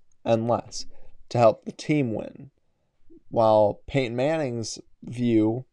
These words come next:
has a, was always, "Hey, I'm gonna get paid this much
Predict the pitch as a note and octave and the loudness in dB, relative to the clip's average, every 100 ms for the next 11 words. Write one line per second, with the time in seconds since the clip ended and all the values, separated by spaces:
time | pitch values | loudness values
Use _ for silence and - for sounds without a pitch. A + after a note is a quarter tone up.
0 | _ _ _ _ _ - A#2 A2+ G#2+ - | _ _ _ _ _ -2 2 2 0 0
1 | B2 A#2 A2 A2 G#2+ G#2 - - - - | 2 4 6 6 4 2 -6 -14 -18 -6
2 | - - A2 G2+ _ _ _ _ _ - | 4 6 6 4 _ _ _ _ _ -4
3 | C3 D#3 A#2+ G2+ - A2+ A2 G#2+ - _ | 0 0 0 -4 -2 0 2 0 -6 _
4 | _ A3 - B2 C#3 D3 C#3 C#3+ E3 - | _ -18 -2 2 2 0 -2 -2 -4 -14